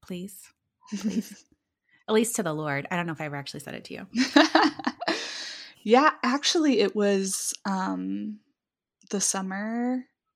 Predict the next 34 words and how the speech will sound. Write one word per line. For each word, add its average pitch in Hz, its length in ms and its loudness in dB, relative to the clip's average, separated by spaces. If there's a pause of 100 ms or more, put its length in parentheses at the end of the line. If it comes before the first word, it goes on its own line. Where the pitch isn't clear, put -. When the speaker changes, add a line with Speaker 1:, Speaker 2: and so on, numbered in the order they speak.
(240)
Speaker 2:
the 190 80 -4
first - 400 -2
covid 226 340 -4
summer, 175 340 -6
we 214 120 -6
had 180 340 -6
a - 100 -6
summer 185 300 -4
mission 180 320 -6
Speaker 1:
Mm-hmm. 208 160 -4
Speaker 2:
that 190 140 -6
I 180 100 -6
was 180 280 -6
leading 180 240 -6
with 175 180 -10
Nate 180 240 -10
get - 160 -10
canceled. 190 640 -8 (500)
Um, 175 500 -8
and 180 200 -6
so 175 720 -6 (1120)
one 185 240 -8
of 180 80 -12
my 175 160 -10
friends 185 460 -8
is - 80 -10
an 175 120 -10
M 175 140 -10
P - 160 -16
D 180 100 -8
coach 220 540 -8
and 180 120 -8
said, 185 200 -6
"Hey, 359 200 -2